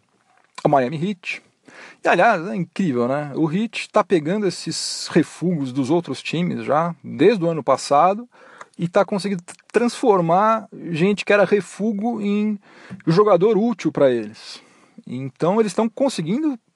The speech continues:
continuar sendo, é, competitivos, tão conseguindo dar chance, dar tempo de quadra pra, é, Tyler Johnson, é, Josh Richardson, esses caras mais novos, eles tão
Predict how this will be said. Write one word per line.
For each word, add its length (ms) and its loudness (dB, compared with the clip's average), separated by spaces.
continuar 560 2
sendo, 840 -2
é, 640 -2
competitivos, 1120 -2
tão 220 4
conseguindo 1080 0
dar 320 2
chance, 540 -2
dar 160 2
tempo 500 -2
de 340 -2
quadra 420 2
pra, 840 0
é, 1120 -6
Tyler 320 2
Johnson, 1700 -4
é, 380 -4
Josh 300 0
Richardson, 840 -4
esses 220 -6
caras 240 2
mais 300 0
novos, 340 2
eles 160 -2
tão 340 -4